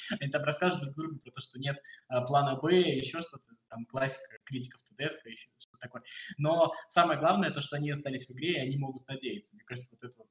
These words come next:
э, э, самое хорошее, что есть. А что касается «Зенита», в преддверии «Еврокубков», о которых я поговорим, а, мне почему-то кажется, что «Зенит» на самом деле, э, ф-, э, пот-, потрясающая вещь, но я вот которую игру «Зенита» уже смотрю,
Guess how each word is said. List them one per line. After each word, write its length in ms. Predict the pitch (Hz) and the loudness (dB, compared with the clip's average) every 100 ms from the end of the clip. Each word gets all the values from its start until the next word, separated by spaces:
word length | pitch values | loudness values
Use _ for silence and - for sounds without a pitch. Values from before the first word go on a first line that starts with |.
| - 110 | -18 -18
э, 260 | 110 110 - - - - 110 | -14 -16 -16 -16 -18 -6 -2
э, 80 | 110 - - | -2 -4 -2
самое 480 | 147 143 139 120 | 0 2 0 -2
хорошее, 380 | 120 156 143 117 | 0 2 2 -4
что 120 | - | -8
есть. 160 | 120 - - - | -12 -12 -12 2
А 100 | 233 | 4
что 140 | - 208 | 4 4
касается 360 | 208 226 220 | 4 2 2
«Зенита», 880 | 180 208 277 339 254 185 147 139 131 127 | 0 2 2 4 6 6 6 4 4 2
в 60 | - | -4
преддверии 340 | 156 160 147 135 | -6 -2 -2 -2
«Еврокубков», 440 | 139 143 - - | -4 -4 -8 -8
о 80 | 151 | -8
которых 320 | 147 - 139 | -6 -10 -8
я 60 | 135 | -10
поговорим, 380 | - 175 156 104 - - - | -6 -2 -2 -4 -12 -12 -2
а, 180 | 123 135 | 0 2
мне 120 | 277 | 0
почему-то 220 | 277 233 | -2 2
кажется, 340 | 240 254 208 | 2 2 -2
что 640 | 185 - 185 185 190 185 - | -2 -2 -2 0 0 -2 -4
«Зенит» 300 | 143 196 - | -2 0 0
на 80 | 160 | -2
самом 180 | 185 170 | -2 0
деле, 220 | 202 220 - - _ _ | 2 0 -2 -12 _ _
э, 40 | 147 151 | -4 -4
ф-, 320 | 143 - - _ _ _ _ _ _ - | -6 -12 -20 _ _ _ _ _ _ -14
э, 200 | - 139 127 | -8 -4 -2
пот-, 200 | 160 - _ _ _ | -2 -4 _ _ _
потрясающая 580 | 147 - 190 143 - 139 | -6 0 2 2 0 -2
вещь, 240 | 214 330 - - - | 0 0 -4 -12 -6
но 180 | 165 175 | 0 2
я 140 | 170 170 | 4 2
вот 100 | - | 0
которую 380 | 180 180 165 170 | 0 2 0 2
игру 120 | 185 | 0
«Зенита» 300 | 170 175 160 | 2 -2 -4
уже 140 | 143 147 | -6 -4
смотрю, 500 | 151 147 240 294 | -4 -2 -2 -2